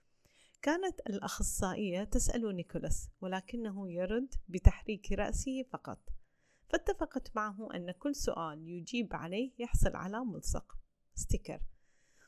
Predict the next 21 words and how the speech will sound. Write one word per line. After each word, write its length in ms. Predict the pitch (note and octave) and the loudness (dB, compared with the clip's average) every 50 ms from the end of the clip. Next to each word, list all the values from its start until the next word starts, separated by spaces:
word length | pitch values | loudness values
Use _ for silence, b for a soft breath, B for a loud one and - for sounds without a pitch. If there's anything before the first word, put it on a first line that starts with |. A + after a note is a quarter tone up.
| b b | b b
وأعطته 560 | F3+ F3+ E3+ - F3 - - - - - F3+ | 0 0 0 0 2 4 2 2 2 0 -2
دفترًا 480 | E3+ - - - - - B3 B3 D4 F4 A4 G#4 D#4+ | 4 6 6 8 8 8 6 8 6 2 0 -2 -4
للصق 460 | A3+ G3+ F3+ F#3 A3+ A#3 - - - | -2 0 2 2 4 4 4 4 2
الملصقات 960 | D#4+ D#4 C#4 B3 G#3+ F3 - G3+ F3+ - - - A3 A3 A#3+ B3+ B3+ B3 - - - | 2 2 2 2 2 2 2 2 0 -2 -4 -6 -4 -2 -2 -2 -4 -8 -14 -14 -8
فيه. 200 | - D#3 - - - - - - _ _ _ _ _ _ _ b b b b b b b b | -8 -6 -4 -4 -4 -4 -6 -14 _ _ _ _ _ _ _ b b b b b b b b
بدأت 460 | B3+ D#4+ E4 - E4 D4+ C4 - - | 0 0 2 2 2 0 0 0 -2
معه 240 | B3+ B3 C4 C4+ C4 - D#4+ D#4 C4 | -4 -4 -4 -4 -4 -2 0 2 2
بأن 240 | A#3 - F3 F3 F3 | 2 2 0 -4 -4
طلبت 540 | - - A3+ A3 G3 E3+ D#3 E3 D#3 - - | 0 0 2 2 2 0 -2 -4 -6 -6 -4
منه 360 | A3 A#3 B3+ A#3+ B3+ B3 F#3+ | -2 -2 -2 -2 -2 -4 -2
أن 100 | F#3+ F#3 | -2 -4
ينطق 360 | G3 A3 A3 - - - - - | -4 -6 -8 -10 -12 -12 -12 -10
حرف 380 | - - A3+ A3+ - - - | -8 -6 -6 -6 -6 -4 -2
اللام 460 | C4 B3+ A3+ F3 - - - D#3 D3 - _ - - | 0 0 0 0 -2 -4 -4 -6 -10 -12 _ -4 -2
ال 220 | F#3+ E3+ - E3 - _ _ _ _ _ _ _ _ _ _ _ _ _ _ _ _ - | 0 0 -2 -2 -8 _ _ _ _ _ _ _ _ _ _ _ _ _ _ _ _ -8
باللغة 340 | F3+ F3 E3+ F#3 - F#3+ - - | -4 -2 -2 -2 -2 6 10 10
الإنجليزية، 720 | - - - E3+ E3 - - E3+ E3 D3 - - D#3 D#3 D#3 | 10 10 8 -4 -8 -8 -6 -6 -4 -4 -4 -4 -6 -6 -6
ففعل 560 | - - C4+ C4+ - E4+ D#4+ B3 F3 - E3 - _ - | -4 -4 -4 -2 -2 -2 -2 -2 -2 -4 -8 -12 _ -14
وحصل 440 | F#3 - - F#3 D#3+ - F#3 E3 D#3 | -12 -4 2 2 2 2 2 0 -2
على 260 | - C3+ D#3+ F3+ G#3+ | -4 -4 -2 -2 -2
الملصق. 600 | B3+ D4 D4 C#4 A#3+ - - - F#3 - - | 0 2 2 2 2 2 2 2 0 -4 -6